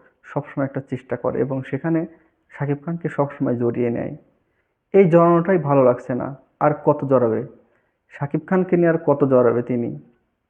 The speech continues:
তিনি নিজে তো কিছু করতেই পারছেন না, তিনি নিজেকে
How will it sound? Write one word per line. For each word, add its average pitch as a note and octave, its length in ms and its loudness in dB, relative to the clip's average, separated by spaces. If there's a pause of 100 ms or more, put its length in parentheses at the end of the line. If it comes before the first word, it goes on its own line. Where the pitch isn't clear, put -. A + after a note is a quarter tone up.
(200)
তিনি D#3+ 280 6
নিজে D3+ 260 4
তো E3 120 0
কিছু F3+ 180 -2
করতেই E3 360 2
পারছেন C#3+ 360 2
না, C3 220 0
তিনি D3 280 2
নিজেকে C#3+ 560 2